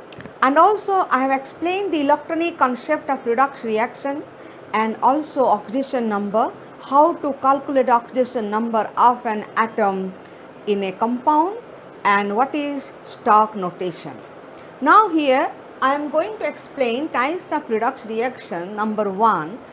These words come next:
that is combination reaction. Now question is, what is combination? Combination means com-, combine.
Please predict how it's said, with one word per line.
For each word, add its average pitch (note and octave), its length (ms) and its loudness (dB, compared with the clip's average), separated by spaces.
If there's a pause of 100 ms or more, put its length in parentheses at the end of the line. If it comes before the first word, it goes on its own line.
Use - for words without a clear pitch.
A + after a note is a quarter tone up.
(220)
that A#3+ 180 -4
is C4 300 -4
combination A#3 800 0
reaction. G3 640 -2 (760)
Now E4 120 0
question G4+ 460 0 (100)
is, G#4+ 180 0
what F#4 180 2
is G4+ 180 4
combination? D4 800 -2 (160)
Combination F4 760 2
means A#4 420 -4 (220)
com-, G3+ 360 2 (100)
combine. F#3+ 640 -2